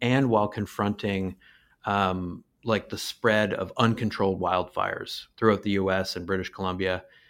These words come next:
Um, you ask yourself and the reader the questions, what does it mean to bring a new being into such a turbulent world?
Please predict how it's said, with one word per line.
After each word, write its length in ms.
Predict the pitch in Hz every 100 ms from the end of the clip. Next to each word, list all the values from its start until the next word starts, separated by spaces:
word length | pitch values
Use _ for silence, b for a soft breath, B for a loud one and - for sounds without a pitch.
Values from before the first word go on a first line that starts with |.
| b b -
Um, 400 | 104 101 98 101
you 180 | 104 113
ask 340 | 107 123 -
yourself 720 | 120 110 - 107 101 98 - - _ _ -
and 200 | 117 113
the 60 |
reader 560 | 107 110 107 87 82 - -
the 60 | -
questions, 720 | - 110 - 110 98 95 - b b b b -
what 120 | 127
does 160 | 135 123
it 60 |
mean 240 | 120 123 117
to 60 |
bring 460 | 110 120 113 113 110
a 80 | 110
new 220 | 104 110
being 380 | 101 107 104 104
into 280 | 104 107 110
such 260 | - 107 -
a 40 |
turbulent 520 | - 110 98 95 95
world? 540 | 95 98 98 95 95